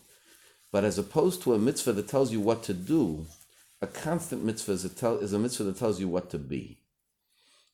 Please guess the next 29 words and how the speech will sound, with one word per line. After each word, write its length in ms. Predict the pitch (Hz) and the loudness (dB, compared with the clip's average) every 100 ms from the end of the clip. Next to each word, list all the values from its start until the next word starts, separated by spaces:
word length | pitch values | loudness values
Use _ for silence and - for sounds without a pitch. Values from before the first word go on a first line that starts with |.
| - | -4
And 140 | 113 | 2
we 80 | 107 | 4
have 220 | 110 131 | 4 4
to 100 | - | 2
be 380 | 135 101 151 190 | -2 4 4 4
someone 800 | 160 - 85 76 65 67 85 107 - _ _ _ | 2 0 0 -2 -4 -4 -6 -8 -14 _ _ _
who's 240 | - 104 95 | -4 -2 0
not 260 | 113 107 | 0 0
drawn 760 | 92 110 127 131 98 87 85 90 - _ - | 2 8 10 10 8 6 -2 -6 -20 _ -4
after 380 | 104 110 107 92 | -2 2 4 6
idol 220 | 104 98 | 6 4
worship 480 | 90 87 - 135 - - - _ _ | 2 0 0 -4 -6 -20 -20 _ _
or 140 | - 104 | 4 6
immorality. 720 | 104 127 143 156 127 80 58 - - | 8 6 8 6 6 2 -2 -10 -8
We 120 | 82 | -2
have 180 | 90 95 | -2 -2
to 80 | 101 | -2
be 160 | 104 | -2
higher 440 | 117 113 123 127 95 | -2 2 6 6 4
than 200 | 82 71 | 2 -4
that, 380 | 65 - - - - 92 | -4 -6 -12 -20 -18 -2
different 480 | 123 135 85 67 | 0 0 -2 -6
than 180 | 65 67 | -8 -8
that. 240 | 58 - - - _ _ _ _ _ _ _ _ _ - | -6 -8 -12 -20 _ _ _ _ _ _ _ _ _ -2
And 240 | 104 110 | 2 6
lacking 460 | 117 170 - 117 95 | 6 6 2 -2 2
that 320 | 92 98 98 | 2 2 2
is 460 | 98 98 98 - - | 0 0 0 -6 -8
hashchasa, 580 | 117 107 - 110 110 95 | -6 -4 0 -2 -2 -6